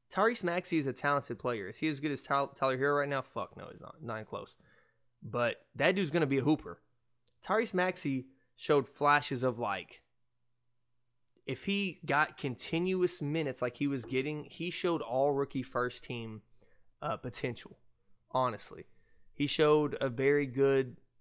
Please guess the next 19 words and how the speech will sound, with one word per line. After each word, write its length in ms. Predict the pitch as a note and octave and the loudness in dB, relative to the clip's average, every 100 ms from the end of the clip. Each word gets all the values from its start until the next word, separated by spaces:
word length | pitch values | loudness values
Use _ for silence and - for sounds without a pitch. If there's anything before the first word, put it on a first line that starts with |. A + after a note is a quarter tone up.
| - _ - _ - | -20 _ -20 _ -16
very 480 | A#2 C#3 C#3+ C#3+ C3 | -4 0 4 4 2
<laughs> 200 | - - | 0 2
good 200 | A#2+ G2+ | 2 2
skills. 480 | - A#2 F#2+ E2 - | -10 -10 -12 -12 -8
He's 180 | B2+ | -6
very 440 | A2 A2+ B2 A2+ G#2 | -6 -2 -2 -2 -6
good. 320 | G#2 G2 F2 _ _ - _ _ - | -8 -8 -10 _ _ -20 _ _ -6
Uh, 300 | A#2+ A2+ A2 | -2 0 0
his 180 | C3+ C3+ | -2 0
finishing 440 | D#3+ D3+ - D3+ | 0 0 -2 -4
ability 600 | C3+ C#3+ C#3+ C3+ C3+ C3+ | 4 6 6 2 0 -2
as 180 | A#2+ B2 | -2 -2
a 40 | A#2 | -4
rookie 400 | A#2 B2+ - B2 | -4 -4 -2 -4
is 140 | - | -6
kind 260 | - B2 A#2 | -4 -2 -2
of 200 | G#2 A2 | -8 -12
ridiculous. 840 | A2 G2+ A2+ C3+ B2+ C3 - - - | -12 -10 -8 -4 -2 -4 -6 -14 -12
It's, 500 | A#2 - - - | -12 -12 -16 -18